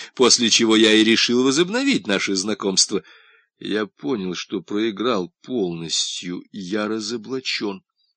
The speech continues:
«Не помню», сказал я, освобождая руку от вилки.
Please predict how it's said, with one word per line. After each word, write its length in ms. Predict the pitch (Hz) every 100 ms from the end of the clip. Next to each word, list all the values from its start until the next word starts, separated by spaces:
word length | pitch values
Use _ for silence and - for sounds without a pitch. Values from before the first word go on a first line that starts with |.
| _ _
«Не 500 | 104 104 120 139 143
помню», 600 | - 110 95 95 95 87 _ _ _ _ _ _ _ _ _ -
сказал 480 | - 107 90 92
я, 220 | 90 123 147
освобождая 880 | - 104 113 98 95 82 104 107 101
руку 320 | 101 - 104
от 140 | 98
вилки. 400 | 98 95 85 -